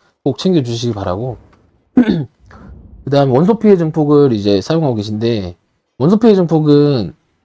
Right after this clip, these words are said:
쉽게 구할 수 있는 룬은 아니에요. 이게 매직 등급에 합성을 해야 되지만 구할 수 있는 거고, 번개 관통은 일반 등급, 일반 등급을 연금술로 합성하다 보면은 획득할 수 있는 거고, 원소 피해 증폭은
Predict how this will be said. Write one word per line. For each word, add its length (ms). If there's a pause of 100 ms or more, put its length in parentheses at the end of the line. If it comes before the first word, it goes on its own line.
(680)
쉽게 400
구할 220
수 100
있는 400
룬은 240
아니에요. 540
이게 340
매직 480 (640)
등급에 460
합성을 480
해야 160
되지만 720
구할 240
수 80
있는 160
거고, 320 (440)
번개 220
관통은 500
일반 300
등급, 300 (800)
일반 280
등급을 460
연금술로 800 (360)
합성하다 400
보면은 440
획득할 280
수 140
있는 180
거고, 420 (220)
원소 240
피해 180
증폭은 460